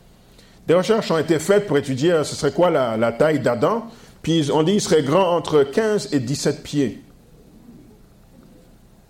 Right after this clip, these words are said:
Donc c'est entre quatre et cinq mètres à peu près de haut. Aujourd'hui, quand quelqu'un fait deux mètres dix, quelque chose, on est vraiment ins-, impressionné.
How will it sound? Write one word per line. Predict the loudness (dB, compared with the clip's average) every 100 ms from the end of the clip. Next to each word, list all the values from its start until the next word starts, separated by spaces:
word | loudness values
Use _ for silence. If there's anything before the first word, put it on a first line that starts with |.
| _ -2
Donc | -2 0
c'est | 0 0
entre | -2 0
quatre | -2 0 0
et | 0 0 -2
cinq | -4 -6 -2
mètres | -4 -4
à | -4
peu | -6
près | -4 -4
de | -4 -6
haut. | -6 -8 -18 -20 -20 -10
Aujourd'hui, | -2 0 0 0
quand | 0
quelqu'un | -2 -2 -2 -2
fait | -2 0 0
deux | -2 -4 -2
mètres | 0 0 -2 -2 -2 0 -2
dix, | -4 -6 -6
quelque | -6
chose, | -4 -2
on |
est | -2
vraiment | -2 -2
ins-, | -4 -8 -20 _ _ -10
impressionné. | -8 -8 -6 -4 -4 -6